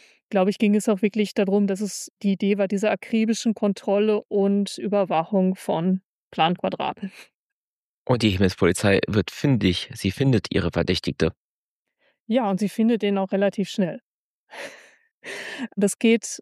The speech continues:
Speaker 1: relativ flott. Eigentlich hat man diesen Planeten X auf Position drei schon Anfang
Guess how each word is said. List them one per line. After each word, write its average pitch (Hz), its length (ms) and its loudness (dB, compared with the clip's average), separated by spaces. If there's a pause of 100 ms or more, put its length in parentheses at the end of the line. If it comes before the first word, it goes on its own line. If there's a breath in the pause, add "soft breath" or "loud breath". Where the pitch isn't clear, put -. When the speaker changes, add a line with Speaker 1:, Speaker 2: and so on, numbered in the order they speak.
(120)
Speaker 1:
relativ 226 800 2
flott. - 1000 -4 (340 loud breath)
Eigentlich 220 380 -2
hat 226 220 -2
man 226 320 0
diesen 202 480 0
Planeten 202 1300 0 (180)
X - 360 -4
auf 196 380 0
Position 208 540 0
drei 190 300 2
schon 202 480 0
Anfang 214 720 0